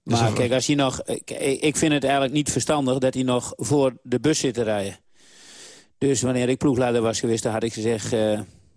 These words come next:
Speaker 1: "Danny, doe nog iets rustiger.
Speaker 2: Ja.
Speaker 1: En ga lekker in de bus zitten bij die mannen." Want het heeft natuurlijk geen zin om ervoor te rijden.
Speaker 2: Nee,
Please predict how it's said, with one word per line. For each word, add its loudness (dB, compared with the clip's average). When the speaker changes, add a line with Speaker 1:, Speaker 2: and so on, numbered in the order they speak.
Speaker 1:
"Danny, 0
doe 0
nog 0
iets -2
rustiger. 0
Speaker 2:
Ja. -2
Speaker 1:
En -6
ga 2
lekker 0
in 0
de 0
bus 2
zitten -2
bij 0
die -4
mannen." -6
Want 0
het 0
heeft 2
natuurlijk 2
geen 0
zin 0
om -2
ervoor 2
te -2
rijden. -6
Speaker 2:
Nee, -4